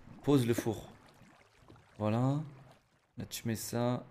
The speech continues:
et tu mets ça. Ça servit à rien ce que j'ai fait. Ok. Très bien.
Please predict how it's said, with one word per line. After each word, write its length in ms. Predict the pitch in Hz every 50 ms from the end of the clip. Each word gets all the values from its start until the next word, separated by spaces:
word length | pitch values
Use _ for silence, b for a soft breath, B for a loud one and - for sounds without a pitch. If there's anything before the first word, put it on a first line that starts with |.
| - -
et 60 | - -
tu 200 | - - - 107
mets 80 | 104
ça. 220 | 101 - - 107 98 - - - - - - - - _ _ _ _ _ _ _ _ _ _ _ - - - - - - _ _ - - - - - - - - - - - - - - - - - _ - _ - - - _ _ _ - - - - - - _ - - - - - - - - _ _ _ - - _ _ _ _ _ - _ - _ _ _ _ _ - _
Ça 140 | - - 113
servit 320 | 98 - 131 120 110 113
à 60 | 113
rien 220 | 104 107 123 151 180
ce 60 | -
que 100 | - 131
j'ai 100 | 117 113
fait. 220 | 107 107 113 110 - - b b b b b b b b - _ - -
Ok. 220 | 107 98 - - 143 160 220 - - - - - - - - - - _ - -
Très 180 | - - 117
bien. 300 | 104 101 120 135 156 262